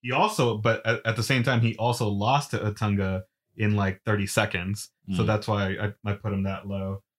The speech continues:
Speaker 1: And then kinda like all the, all the things that you just mentioned, like,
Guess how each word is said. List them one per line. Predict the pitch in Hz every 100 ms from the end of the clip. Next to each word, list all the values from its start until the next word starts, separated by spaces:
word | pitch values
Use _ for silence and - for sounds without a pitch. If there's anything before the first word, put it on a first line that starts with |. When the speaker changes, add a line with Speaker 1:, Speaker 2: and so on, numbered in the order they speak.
| _ _
Speaker 1:
And | 104 107
then | 107 104 104 -
kinda | 190 202
like | 165 - -
all | 135 143
the, | 147 - _ _ -
all | 127
the | 131 120 110 104 104 - _ _
things | 117 107
that | 104
you | 101
just | 104 101
mentioned, | 104 104 104 98
like, | 95 92